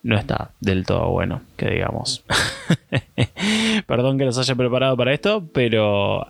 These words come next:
así es. O sea, el juego original que salió en el noventa y cinco para Sega, yo tengo recuerdos de haberlo jugado en, en unos años bastante más tarde, cuando tenía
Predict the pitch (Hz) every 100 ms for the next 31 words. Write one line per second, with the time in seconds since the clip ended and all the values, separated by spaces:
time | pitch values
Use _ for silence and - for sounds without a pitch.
0 | - 107 - 104 87 - - - - -
1 | - 123 - 123 120 107 95 - 139 269
2 | 226 - 131 156 220 151 127 127 160 156
3 | 123 110 107 104 101 98 98 185 220 208
4 | 117 - 139 - 180 208 110 - - -
5 | - - - - - 185 202 202 180 151
6 | 151 170 165 143 135 143 139 - 117 120
7 | 127 127 156 - _ - 120 110 107 101
8 | 95 92 92 - 98 98 92 - 147 143
9 | 127 147 127 107 - 139 135 175 156 131
10 | - 143 143 135 135 - - - 117 110
11 | 110 107 104 104 101 95 - - - 107
12 | 113 117 107 104 101 98 95